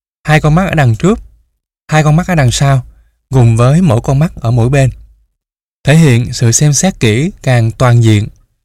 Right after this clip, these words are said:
Một túi vàng ở tay phải, một thanh kiếm ở tay trái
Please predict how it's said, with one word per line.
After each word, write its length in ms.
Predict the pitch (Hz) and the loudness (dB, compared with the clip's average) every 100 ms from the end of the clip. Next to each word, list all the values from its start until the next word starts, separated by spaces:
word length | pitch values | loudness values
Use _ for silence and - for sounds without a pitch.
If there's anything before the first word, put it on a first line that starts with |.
| _ _ 127 | _ _ -4
Một 180 | 113 | -4
túi 140 | 175 196 | 0 0
vàng 280 | 165 127 123 | 2 2 0
ở 60 | |
tay 140 | 147 143 | -2 -2
phải, 400 | 123 104 143 202 - _ _ _ 123 | -2 -2 -2 -6 -16 _ _ _ -4
một 200 | 120 - | -4 0
thanh 160 | 147 | -4
kiếm 260 | 131 151 196 | 0 2 2
ở 40 | |
tay 180 | 170 147 | 0 -2
trái 380 | - 135 160 | 0 0 0